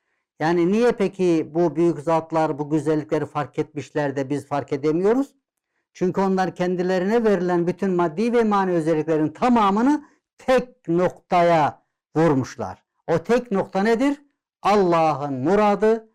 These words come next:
Allah'ın rızası nedir? Onu anlamaya odaklanmış. Bizim şimdi yüz tane dağınık şeyimiz var. Bir tek noktaya, tabii bütün ilimleri öğrendikten sonra, yani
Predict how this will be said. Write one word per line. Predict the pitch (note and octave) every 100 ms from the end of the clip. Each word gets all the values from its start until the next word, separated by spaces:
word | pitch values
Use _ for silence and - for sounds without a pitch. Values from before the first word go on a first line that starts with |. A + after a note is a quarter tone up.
| _ _
Allah'ın | F3+ G3+ F3+ D#3 D3 C#3
rızası | G3 F3+ E3+ E3 D#3 A3
nedir? | G#3 F3 - _ _ _ _ _ _ _ _ _ _ _ _ _
Onu | G3 G#3
anlamaya | F3 D#3+ D3+ D#3 C3+
odaklanmış. | B2+ A#2 A#2 G#2 F#2+ - B2 _ - - - _
Bizim | D#3 F#3 E3
şimdi | G3+ G3
yüz | F3+ F#3 A#3+ E4+
tane | G3 F3 E3+ A3+ C4+ - _ _ _ _ F3+
dağınık | F#3 G3 G#3 G3+
şeyimiz | G3+ A3 A3 A3 F3+
var. | C3 B2 C#3
Bir | G3+
tek | F#3 F#3 -
noktaya, | D#3 E3 - E3+ D#3+ C#3 - _ _ _ _ _ _ _ _ _
tabii | - G3 A3+ E3+ -
bütün | D3+ F3 - B3+ B3 A3
ilimleri | G3 F#3 F#3+ F#3 G#3+
öğrendikten | A#3+ G3+ G3 F#3 F#3 - G3+ F#3+
sonra, | E3+ C3+ G2 F2 - _ _ _ _ _ _ _ _ -
yani | C#3+ C#3+ C#3+ C3+ -